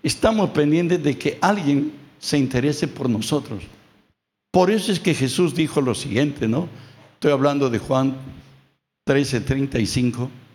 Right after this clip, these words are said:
Dice, "En esto conocerán que sois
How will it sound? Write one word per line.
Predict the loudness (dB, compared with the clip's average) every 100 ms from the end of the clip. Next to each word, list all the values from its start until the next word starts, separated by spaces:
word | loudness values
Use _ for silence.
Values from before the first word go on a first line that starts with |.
| _ _ _ _ _ _ _
Dice, | -2 0 -4 0
"En | 0 2
esto | 2 0 0 -4 0
conocerán | 0 2 0 0 2 4 2 0 -6 -16 -20 _ _ _
que | -2 0
sois | 0 2 2 0 -8